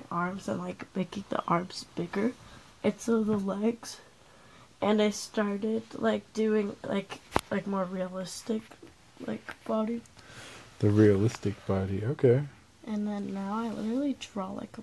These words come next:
Speaker 1: pro.
Speaker 2: You're a pro.
Speaker 1: I draw better than you.
Speaker 2: Than me?
Speaker 1: No,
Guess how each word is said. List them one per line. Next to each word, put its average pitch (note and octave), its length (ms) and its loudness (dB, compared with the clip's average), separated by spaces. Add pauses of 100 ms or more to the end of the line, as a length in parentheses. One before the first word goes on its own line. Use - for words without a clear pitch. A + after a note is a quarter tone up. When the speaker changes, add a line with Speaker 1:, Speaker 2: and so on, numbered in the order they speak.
Speaker 1:
pro. - 240 -16 (920)
Speaker 2:
You're A2 240 6
a G2+ 40 -6
pro. A2+ 560 6
Speaker 1:
I A2 40 -2
draw A3 160 -8
better - 220 -12 (120)
than A3+ 160 -12 (140)
you. A3+ 60 -18 (760)
Speaker 2:
Than A2 220 2
me? A#2+ 180 2 (1300)
Speaker 1:
No, G#3+ 240 -4